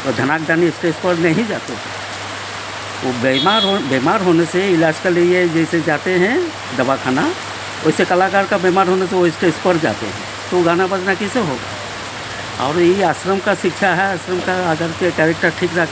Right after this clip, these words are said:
के अगर सही रास्ते से रहेगा, तब तो सीखेगा, आगे बढ़ते रहेगा। और स्टूडेंट का कोई गलती नहीं है, जितना टीचर है आसाम में, वो सब भी सीखना चाहिए। बड़ा बड़ा उस्ताद को पास जाके, वो सीखेगा नहीं,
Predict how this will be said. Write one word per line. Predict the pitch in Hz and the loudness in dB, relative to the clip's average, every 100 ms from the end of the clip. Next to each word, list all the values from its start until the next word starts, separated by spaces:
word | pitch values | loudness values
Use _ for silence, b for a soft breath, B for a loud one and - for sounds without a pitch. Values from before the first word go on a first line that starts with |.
| - | 0
के | |
अगर | 165 156 156 | 0 0 -4
सही | 147 147 151 | -2 0 2
रास्ते | 156 139 160 | 0 -2 -4
से | 135 151 | -4 -4
रहेगा, | 147 165 208 220 - - - - | -2 -2 -2 -4 -8 -12 -12 -10
तब | 196 - | -8 -8
तो | |
सीखेगा, | 196 214 226 226 220 247 - - | -6 -4 -4 -4 -6 -8 -10 -4
आगे | 170 | 0
बढ़ते | 180 175 165 196 | 0 0 0 -2
रहेगा। | 185 160 156 156 - - - - - | 0 0 -2 -6 -8 -12 -12 -12 -8
और | 107 117 | -4 -4
स्टूडेंट | - 156 175 202 | -2 0 2 2
का | 226 | -2
कोई | 208 226 | -2 0
गलती | 226 220 240 | 0 -2 0
नहीं | 233 185 | 2 2
है, | 123 | 0
जितना | 156 151 | 0 0
टीचर | 190 190 180 220 | 0 0 2 2
है | 208 202 | 2 0
आसाम | 185 196 | 0 -4
में, | 190 156 117 - - - | -4 -6 -8 -12 -14 -2
वो | 156 170 | 2 2
सब | 220 | 2
भी | 220 269 | 2 2
सीखना | - 165 180 | 0 2 2
चाहिए। | 165 147 127 113 - - - - - - | 2 0 -2 -4 -8 -12 -12 -12 -12 -4
बड़ा | 127 131 | -2 0
बड़ा | 127 131 | 0 -2
उस्ताद | 127 - 135 - | -4 -2 -4 -2
को | |
पास | 147 151 113 - | -4 -2 -4 -4
जाके, | 123 101 - - - | -4 -6 -10 -10 -6
वो | 151 | -4
सीखेगा | 175 147 175 | -2 0 2
नहीं, | 190 180 | 2 2